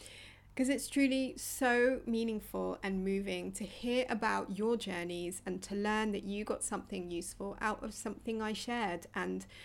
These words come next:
something that maybe made things feel a little bit more easeful in some way. So thank you, and please know that you can always reach out to me and share with me. It's my favourite. You can leave comments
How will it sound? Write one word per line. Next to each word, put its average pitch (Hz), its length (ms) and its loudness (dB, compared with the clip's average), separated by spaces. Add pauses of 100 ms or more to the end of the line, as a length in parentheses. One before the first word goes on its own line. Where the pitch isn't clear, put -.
(680)
something 285 500 4
that 269 120 4
maybe 262 260 8
made 254 360 8
things 254 300 2
feel 254 240 4
a - 40 6
little 233 260 4
bit 240 320 0
more 226 300 2
easeful 202 680 -2
in 175 160 -4
some 180 400 -4
way. - 280 -8 (1120)
So 214 280 0
thank - 360 -6
you, 214 360 0
and 202 380 -2
please 233 440 -4
know 214 440 0
that - 200 -4
you 208 120 -2
can 214 280 -6
always 226 460 2
reach 214 400 -6
out - 420 -4
to 247 120 -2
me 233 400 -2 (120)
and 196 340 0
share 277 420 -6
with 196 200 -6
me. - 360 -6 (100)
It's - 240 -6
my 226 160 -2
favourite. - 640 -10 (720)
You 240 200 4
can 208 260 -2
leave 190 220 -2
comments 269 640 0